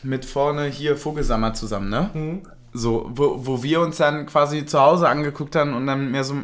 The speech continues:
Speaker 1: meinten,
Speaker 2: Hätte
Speaker 1: so
Speaker 2: ich auch nicht erwartet übrigens.
Speaker 1: krass, dass man so offensiv wechselt.
Speaker 2: Hätte ich auch nicht erwartet.
Speaker 1: Haben
Speaker 2: Ich
Speaker 1: wir aber auch schon gegen Bayern gemacht und hat uns immer geholfen.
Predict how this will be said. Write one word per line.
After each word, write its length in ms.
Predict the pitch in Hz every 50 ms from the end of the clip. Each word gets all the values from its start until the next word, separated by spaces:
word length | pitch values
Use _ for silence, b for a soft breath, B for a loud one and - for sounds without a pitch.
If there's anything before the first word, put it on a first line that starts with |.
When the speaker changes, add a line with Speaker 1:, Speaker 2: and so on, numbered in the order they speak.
| -
Speaker 1:
meinten, 540 | - 110 135 135 135 - - 139 139 139 135
Speaker 2:
Hätte 160 | - - 135
Speaker 1:
so 40 | 135
Speaker 2:
ich 80 | - 190
auch 80 | 175
nicht 140 | 180 185 - 190
erwartet 460 | 180 160 175 175 180 - 110 - -
übrigens. 240 | - - - - -
Speaker 1:
krass, 220 | 151 165 - -
dass 180 | 156 143 - 160
man 100 | 147 139
so 120 | 147 147
offensiv 400 | - - - 147 131 127 123 113
wechselt. 500 | - 117 - - - 190 202 233 247 - - - -
Speaker 2:
Hätte 120 | 156 156
ich 80 | 170 190
auch 40 | 175
nicht 140 | 180 175 190
erwartet. 340 | 175 151 160 175 - - -
Speaker 1:
Haben 140 | 185 226
Speaker 2:
Ich 80 | 247 262
Speaker 1:
wir 140 | 262 - -
aber 220 | 196 214 - -
auch 160 | 196 214 -
schon 240 | - - 220 220 202
gegen 240 | 208 208 190 202 180
Bayern 320 | - 165 180 208 226 214 185
gemacht 300 | 170 156 170 180 - -
und 200 | - 180 170 180
hat 160 | 202 - -
uns 240 | - 226 214 - -
immer 340 | - 220 240 262 277 269 254
geholfen. 640 | 262 247 233 247 254 269 - - - 104 95 -